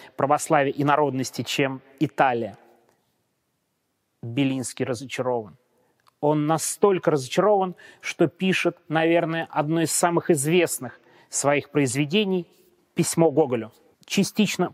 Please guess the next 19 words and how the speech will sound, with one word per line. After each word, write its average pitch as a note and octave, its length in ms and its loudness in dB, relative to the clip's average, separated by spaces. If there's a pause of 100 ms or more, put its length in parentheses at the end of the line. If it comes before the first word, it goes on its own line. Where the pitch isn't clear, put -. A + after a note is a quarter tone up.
процитирую E3+ 600 2
вам C3+ 180 2
это B2 180 -6
письмо, F3 500 0 (460)
почувствуете D#3+ 960 2 (220)
ярость C#3 800 0
Белинского. C3 880 -2 (240)
"Поэтому D3+ 560 2 (160)
вы D#3+ 220 2
не F#3 100 2
заметили, E3 640 -2 (180)
что - 280 -2
Россия D#3+ 420 2
видит D#3+ 220 2
своё D#3+ 180 2
спасение D#3 560 0
не D#3 160 0
в D3+ 40 0
мистицизме D#3 840 0